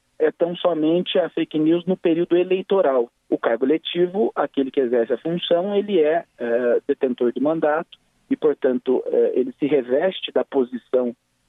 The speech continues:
da sua atividade pública vinte e quatro horas por dia e não tem horário de entrada e saída, não, não,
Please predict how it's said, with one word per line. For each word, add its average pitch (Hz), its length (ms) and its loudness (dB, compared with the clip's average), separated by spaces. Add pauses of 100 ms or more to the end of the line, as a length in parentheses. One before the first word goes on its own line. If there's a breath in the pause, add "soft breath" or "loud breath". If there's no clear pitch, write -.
(120)
da 123 120 0
sua - 180 -2
atividade 120 500 -2
pública - 380 -4
vinte 165 220 -4
e - 40 -12
quatro 156 300 0
horas 139 240 0
por 190 160 -2
dia 180 160 -8
e 185 60 0
não 226 160 2
tem 190 240 -2
horário 156 480 2 (160)
de 160 100 -2
entrada 131 540 0
e 123 120 -6
saída, 123 600 2
não, 120 180 0
não, 123 240 2